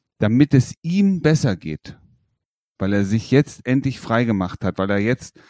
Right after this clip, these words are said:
ja, sein Gewissen reingemacht hat, ist nicht verantwortungsvoll.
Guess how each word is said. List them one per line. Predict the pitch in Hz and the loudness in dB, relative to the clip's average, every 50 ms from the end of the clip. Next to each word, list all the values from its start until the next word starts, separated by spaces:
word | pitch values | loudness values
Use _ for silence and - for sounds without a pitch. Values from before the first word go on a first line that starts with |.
| _ - _ _ _ _ - | _ -20 _ _ _ _ -6
ja, | - 110 113 127 135 131 | -2 -2 0 0 0 -2
sein | 113 120 120 120 | 0 0 0 0
Gewissen | 120 123 127 160 160 - 143 | 0 0 -2 -4 -4 -2 -4
reingemacht | 117 90 87 85 85 82 78 78 82 - - - | -4 -4 -4 -4 -4 -6 -6 -8 -10 -12 -14 -14
hat, | - 76 - _ - - _ _ _ _ _ _ _ _ _ _ _ _ _ _ _ _ _ _ _ _ _ _ _ _ _ - | -14 -14 -14 _ -20 -20 _ _ _ _ _ _ _ _ _ _ _ _ _ _ _ _ _ _ _ _ _ _ _ _ _ -12
ist | - 95 - - | -10 -10 -4 0
nicht | 120 135 139 - - - | 2 2 2 0 -2 -4
verantwortungsvoll. | - 127 90 104 104 87 - 82 76 - 78 76 - - - 76 73 | -2 0 0 0 0 0 -2 -4 -4 -4 -8 -12 -12 -12 -12 -12 -12